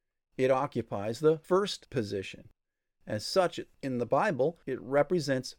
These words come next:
primacy and denotes sovereignty. For example, in Deuteronomy six four, it says, "Hear, O Israel, the Lord thy God is one Lord."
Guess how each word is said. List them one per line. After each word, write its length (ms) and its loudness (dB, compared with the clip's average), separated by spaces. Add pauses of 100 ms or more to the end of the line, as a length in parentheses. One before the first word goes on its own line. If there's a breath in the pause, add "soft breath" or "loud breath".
primacy 720 -2 (160)
and 180 -2
denotes 380 -2
sovereignty. 840 -6 (960)
For 100 2
example, 440 -2
in 160 -4
Deuteronomy 580 2
six 320 -8
four, 380 0 (240)
it 120 -4
says, 340 4 (100)
"Hear, 360 4
O 240 6
Israel, 680 4
the 140 4
Lord 500 4
thy 180 6
God 400 6
is 320 0
one 640 0
Lord." 440 0